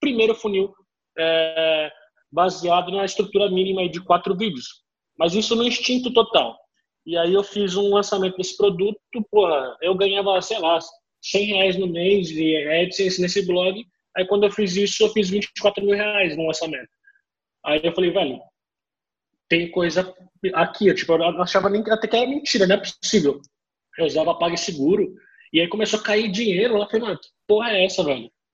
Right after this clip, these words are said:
E, e assim, tipo, os sites que eu fazia como agência, a gente cobrava entre mil e quinhentos e três mil reais, assim, quando o cliente bom, três mil reais. E, velho,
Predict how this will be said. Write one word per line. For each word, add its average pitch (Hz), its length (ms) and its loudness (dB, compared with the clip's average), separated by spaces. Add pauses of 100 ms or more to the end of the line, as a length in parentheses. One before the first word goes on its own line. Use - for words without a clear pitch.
(180)
E, 165 360 0
e 175 60 2
assim, 190 440 0
tipo, 170 560 -2 (260)
os - 180 0
sites 214 360 2
que - 80 -2
eu 180 80 0
fazia 160 420 0
como 160 160 -2
agência, 147 540 -2 (280)
a 151 40 -4
gente - 200 -6
cobrava 185 400 0
entre 185 200 -2
mil 196 140 0
e 233 100 -4
quinhentos 208 300 -2
e 196 40 -12
três 202 200 4
mil 208 120 0
reais, 196 360 0
assim, 151 180 -6
quando 180 160 0
o 185 160 -8
cliente 180 360 0
bom, 196 400 -2
três 190 200 2
mil 226 80 -2
reais. 185 280 -2 (300)
E, - 80 -6
velho, - 340 2